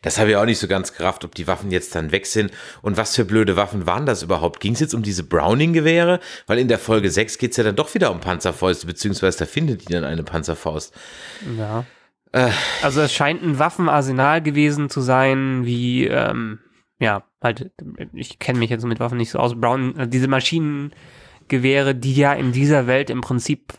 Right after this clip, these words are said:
Speaker 2: fast wie Atombomben sind, weil man kaum eine Chance dagegen hat. Ähm,
Speaker 1: Ja.
Speaker 2: Von daher.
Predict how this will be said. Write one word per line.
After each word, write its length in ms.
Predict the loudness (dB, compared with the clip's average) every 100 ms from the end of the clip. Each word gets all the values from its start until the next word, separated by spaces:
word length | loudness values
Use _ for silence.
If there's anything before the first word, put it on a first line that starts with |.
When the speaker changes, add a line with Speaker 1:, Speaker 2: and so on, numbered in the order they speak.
| _
Speaker 2:
fast 420 | -10 -4 -4 -4
wie 120 | -4
Atombomben 680 | -4 0 2 4 2 0 -2
sind, 220 | 0 0
weil 120 | 0 0
man 280 | 0 -2 -6 -6
kaum 200 | -2 0
eine 100 | 0
Chance 320 | -2 -2 -2
dagegen 340 | -2 -2 -2
hat. 200 | -4 -8 _ _ _ _ _ _ _
Ähm, 320 | -8 -8 -10 -14 _ _ _ _ _ _ -2
Speaker 1:
Ja. 300 | 0 2 2
Speaker 2:
Von 80 |
daher. 580 | 2 2 2 2 -2 -4